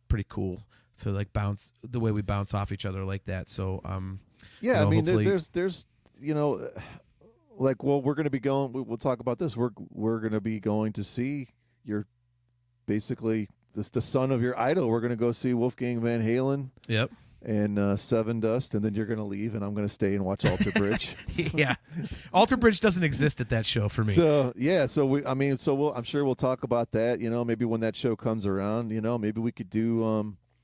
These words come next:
Speaker 2: we could do even something like, hey, let's, let's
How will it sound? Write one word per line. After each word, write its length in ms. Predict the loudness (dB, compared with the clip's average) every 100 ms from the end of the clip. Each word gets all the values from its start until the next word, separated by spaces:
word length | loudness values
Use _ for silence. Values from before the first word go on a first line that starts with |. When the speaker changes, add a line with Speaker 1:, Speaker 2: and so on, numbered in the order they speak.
| _ _ _ -20 _ _ _
Speaker 2:
we 80 | -8
could 140 | -6
do 140 | -2 0
even 220 | 0 -2
something 400 | -2 -2 -2 -2
like, 240 | -2 -4
hey, 240 | -2 -2 -2
let's, 320 | -4 -10 -12 _ _ -8
let's 260 | -6 -6